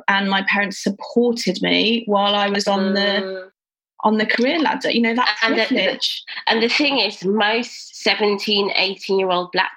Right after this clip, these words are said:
Speaker 2: kids are supporting their households. It's not the other way around. Most of them don't go to uni because our parents need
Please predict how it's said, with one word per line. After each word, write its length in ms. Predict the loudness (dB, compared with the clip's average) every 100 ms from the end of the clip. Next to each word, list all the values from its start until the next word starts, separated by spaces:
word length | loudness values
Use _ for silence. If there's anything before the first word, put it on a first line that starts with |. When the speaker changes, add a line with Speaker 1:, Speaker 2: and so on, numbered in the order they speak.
| -8
Speaker 2:
kids 180 | -2
are 80 | -2
supporting 540 | -2 -2 0 0 0 2
their 140 | 2
households. 920 | 4 2 0 -4 -2 -2 -6 -8 -14 -16 _ _ -4
It's 120 | 0
not 140 | 2
the 140 | 2 2
other 140 | 2
way 160 | 2 2
around. 400 | 2 0 0 -4 -6 -2 2
Most 380 | 2 2 0
of 160 | -2 2
them 340 | 0 2 -2 -6 _ _
don't 380 | 2 2 0 -2
go 300 | 0 2 0
to 220 | 0 -2
uni 720 | 0 0 2 2 2 2 0 -2 -8 -4 -2
because 640 | 0 2 2 2 0 -4 -2
our 300 | 0 2 0
parents 560 | 0 0 2 0 -2 0
need 300 | 0 0